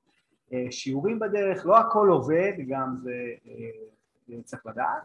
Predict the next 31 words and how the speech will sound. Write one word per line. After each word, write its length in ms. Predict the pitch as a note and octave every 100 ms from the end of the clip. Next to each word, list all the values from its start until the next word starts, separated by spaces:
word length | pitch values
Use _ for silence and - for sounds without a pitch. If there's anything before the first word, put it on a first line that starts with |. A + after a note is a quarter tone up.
| _ _ _ _ -
אה, 120 | D#3 E3+
ומשם 420 | G3 G3 B3+ C4 A#3
בעצם 280 | G#3+ G3+ G3
לתת 240 | F#3 F3+
השראה 560 | E3+ - D3 C#3 E3 F#3+
לאנשים, 680 | E3+ C#3+ B2+ G#3+ A#3+ B3+ B3+ _ _ _ -
כי 180 | D#3+ D#3+
אחד 180 | D#3 G3
הדברים 300 | G3 F#3+ G3
שגיליתי 680 | F#3+ C#3 C#3+ D#3+ E3+ F3 E3+
זה 220 | - C#3 C3
שלא 280 | B2+ C3+
צריך, 400 | G3 - G#3+ G3+ -
לא 100 | G3
מספיק 420 | A#3+ - A#3 A3
רק 260 | F3+ E3+ D#3+
ידע, 320 | D3 C#3+ F3 A#3 - - _ _
נכון? 200 | F#3 F3+
לא 80 | F3+
מספיק 340 | F3+ F#3 F3+
רק 160 | C#3+ B2+
הידע, 340 | C3 D#3 G3+ A#3 - _ _ _
התמיכה 720 | C3+ - D3+ C#3 - G3 F#3 D3
והליווי 720 | C3+ C#3 B2 F3 G3 E3+ C#3+
ולעשות 380 | C3 C3 C3 -
עוד 120 | D#3+
דברים 280 | - C#3 D3+
ביחד, 520 | C3 E3 E3+ - F3 F3 - _ _ _ -
אה, 60 | B2 B2 B2+
אלה 340 | C#3+ D#3+ D3+
ה-, 200 | C#3 B2+